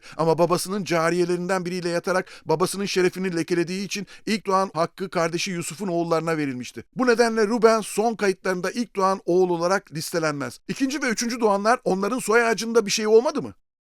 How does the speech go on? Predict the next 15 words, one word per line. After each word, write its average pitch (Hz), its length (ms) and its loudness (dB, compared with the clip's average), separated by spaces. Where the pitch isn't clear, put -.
Soğukkanlılıkla 220 880 2
adam 233 240 4
öldürdüler, 147 540 2
babasının 185 460 0
onuruna 208 380 2
leke 226 320 0
sürdü. 156 300 -6
Bence 247 300 2
bizim 254 160 -6
yaptığımız 262 380 -2
şey, 262 220 -4
Tanrı'nın 247 320 2
sözüne 240 360 0
bakıp, 196 320 -6
"Tanrım, 226 340 2